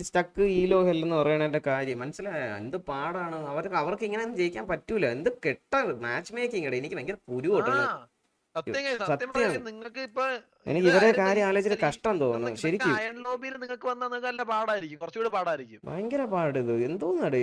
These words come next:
Speaker 1: ഇത്, അവർക്ക് കേറി വരാൻ ഒരു ചാൻസ് പോലും കൊടുക്കൂല. എന്ത് കെട്ട കളി,
Speaker 2: ആ.
Speaker 1: വല്ലാത്ത മാച്ച് മേക്കിംഗ്. ഇത് ഇവന്മാര് മാറ്റിയേ പറ്റുള്ളൂ, നമ്മൾ സമരം ചെയ്യണം.
Speaker 2: അയ-, അയ-, അയണും സിൽവർ ആയിട്ട്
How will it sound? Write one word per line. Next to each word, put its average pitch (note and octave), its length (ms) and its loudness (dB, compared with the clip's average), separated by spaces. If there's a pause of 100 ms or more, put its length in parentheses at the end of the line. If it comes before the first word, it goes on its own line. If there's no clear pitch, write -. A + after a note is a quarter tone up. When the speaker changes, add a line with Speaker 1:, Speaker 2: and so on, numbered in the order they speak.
Speaker 1:
ഇത്, A#2+ 160 2
അവർക്ക് A#3 320 0 (160)
കേറി E3+ 360 2
വരാൻ G#3 240 2
ഒരു G#3 140 -2
ചാൻസ് F#3+ 360 -2
പോലും E3 220 0
കൊടുക്കൂല. A2 380 -4
എന്ത് A3+ 160 -6 (120)
കെട്ട F3+ 180 -4 (140)
കളി, D3+ 200 -2
Speaker 2:
ആ. A3 80 -4 (440)
Speaker 1:
വല്ലാത്ത A3 340 -12 (100)
മാച്ച് A#2+ 220 -8
മേക്കിംഗ്. C3 260 -4
ഇത് - 80 -2
ഇവന്മാര് A3+ 280 -4 (100)
മാറ്റിയേ G3 320 -4
പറ്റുള്ളൂ, B2+ 500 -4
നമ്മൾ F3+ 140 -4 (120)
സമരം F3+ 320 -4
ചെയ്യണം. A#2+ 160 -2
Speaker 2:
അയ-, G3+ 240 -4
അയ-, G#3+ 180 -4 (140)
അയണും C4 400 -4 (100)
സിൽവർ B3 420 -2 (220)
ആയിട്ട് A#3+ 300 -2